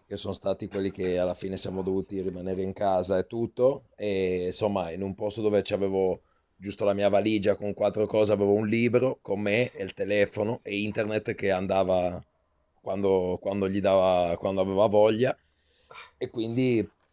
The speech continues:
Speaker 1: magari quello è stato un po' la cosa.
Speaker 2: Ah, ma è, cioè, è tipo, mm, dall'esterno la situazione italiana come la vedevi? Cioè, perché comunque siamo stati purtroppo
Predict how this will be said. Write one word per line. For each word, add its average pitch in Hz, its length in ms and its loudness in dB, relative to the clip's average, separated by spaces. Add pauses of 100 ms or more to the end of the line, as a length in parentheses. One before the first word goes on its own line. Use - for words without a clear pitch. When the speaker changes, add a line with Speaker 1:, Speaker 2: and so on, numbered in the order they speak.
(280)
Speaker 1:
magari 117 500 2
quello 117 340 2
è 87 40 -4
stato 95 320 -6
un 98 100 -6
po' 92 120 -6
la 90 120 0
cosa. 87 420 -4 (260)
Speaker 2:
Ah, - 680 -20
ma 147 200 4
è, 147 200 0
cioè, 139 300 0
è - 200 -14
tipo, 139 340 -6
mm, 131 380 -20
dall'esterno 156 680 2
la 175 60 0
situazione 147 440 -4
italiana 143 480 -6
come 139 160 -12
la 127 100 -8
vedevi? 120 540 -10
Cioè, 110 200 -8
perché 110 160 -10
comunque 120 300 -10
siamo - 200 -6
stati 101 340 -14 (640)
purtroppo 107 960 -6